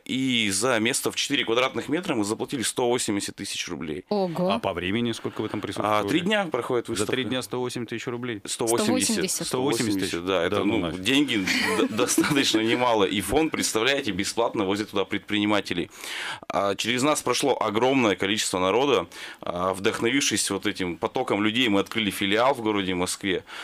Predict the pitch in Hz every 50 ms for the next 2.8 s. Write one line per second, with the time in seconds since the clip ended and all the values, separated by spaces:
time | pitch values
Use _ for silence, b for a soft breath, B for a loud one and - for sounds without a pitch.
0 | B B B - - 85 90 92 98 92 98 101 - 113 107 - - 143 127 120
1 | 110 95 92 92 90 90 90 90 90 92 92 92 104 113 113 - - 110 101 101
2 | 95 104 95 101 110 110 110 113 151 180 190 185 - - -